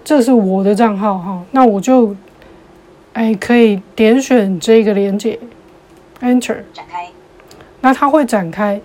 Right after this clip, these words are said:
Speaker 1: 展开之后呢，你可以用 Tab 跳到项目。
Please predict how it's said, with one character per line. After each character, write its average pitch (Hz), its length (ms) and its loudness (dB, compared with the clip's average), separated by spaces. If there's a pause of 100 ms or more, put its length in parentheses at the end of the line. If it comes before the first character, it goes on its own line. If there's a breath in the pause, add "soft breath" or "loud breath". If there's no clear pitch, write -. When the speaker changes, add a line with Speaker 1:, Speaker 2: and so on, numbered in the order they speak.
(300 loud breath)
Speaker 1:
展 226 180 0
开 311 220 4
之 311 180 0
后 302 260 0
呢， 226 180 0
你 214 120 -2
可 233 140 0
以 226 80 4
用 226 220 2
Tab 208 300 -2
跳 202 280 -2
到 190 300 0 (180)
项 208 240 -2
目。 190 240 -6